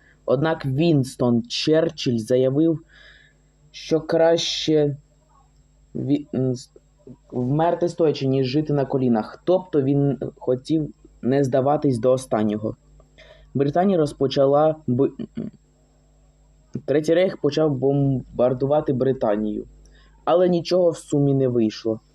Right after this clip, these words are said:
Британія не хотіла здаватись і спробувала контрнаступити.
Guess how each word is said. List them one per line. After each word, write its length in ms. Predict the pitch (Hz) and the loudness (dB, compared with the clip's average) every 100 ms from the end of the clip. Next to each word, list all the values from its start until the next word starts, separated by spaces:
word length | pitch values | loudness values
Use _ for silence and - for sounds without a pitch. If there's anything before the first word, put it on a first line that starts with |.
| _ _ _ _ - _ _ _ - 117 | _ _ _ _ -20 _ _ _ -12 -2
Британія 560 | 135 143 151 165 156 | 0 2 0 2 2
не 200 | 143 147 | 2 2
хотіла 460 | - 147 - 139 131 | 0 -4 0 2 2
здаватись 760 | 113 123 113 104 - 110 - _ _ _ _ - | 0 0 0 -2 -2 -8 -8 _ _ _ _ -6
і 100 | 127 | -6
спробувала 520 | - 151 170 160 135 | 0 0 4 4 2
контрнаступити. 1120 | - 143 143 131 127 127 135 127 110 - | 2 0 0 0 0 -2 -4 0 -2 -2